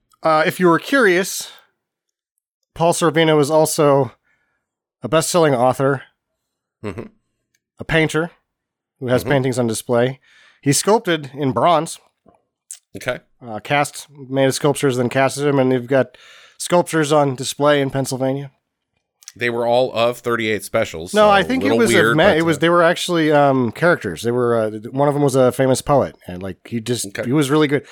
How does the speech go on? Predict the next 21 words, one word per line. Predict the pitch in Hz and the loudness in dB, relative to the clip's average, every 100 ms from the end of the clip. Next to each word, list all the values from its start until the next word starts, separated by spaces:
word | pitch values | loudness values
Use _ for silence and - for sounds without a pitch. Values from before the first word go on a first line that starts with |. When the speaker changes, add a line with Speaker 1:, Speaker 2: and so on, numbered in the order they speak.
| - - - - | -20 -20 -20 -12
Speaker 1:
What | 127 185 208 | -2 0 0
didn't | 151 175 180 | -2 0 2
he | 170 | 2
do? | 160 196 139 90 _ _ | 2 2 2 -2 _ _
Apparently, | - 139 151 151 156 | -10 0 2 4 4
in | |
his | 151 135 | 4 2
own | 156 | 2
words, | 151 156 135 | 4 2 0
he | 139 | -8
was | 135 139 | -6 0
actually | 143 143 - 139 | 0 0 0 0
not | 127 | 0
a | |
gangster. | 120 113 95 85 76 _ _ _ _ _ _ _ _ 117 | 0 -4 -4 -10 -16 _ _ _ _ _ _ _ _ -2
Everybody | 135 143 151 | 0 2 0
throughout | 143 147 147 147 | 0 0 2 2
his | 139 131 | 0 0
life | 143 139 | 0 0
was | 120 117 | -2 -2
like, | 120 107 | -2 -2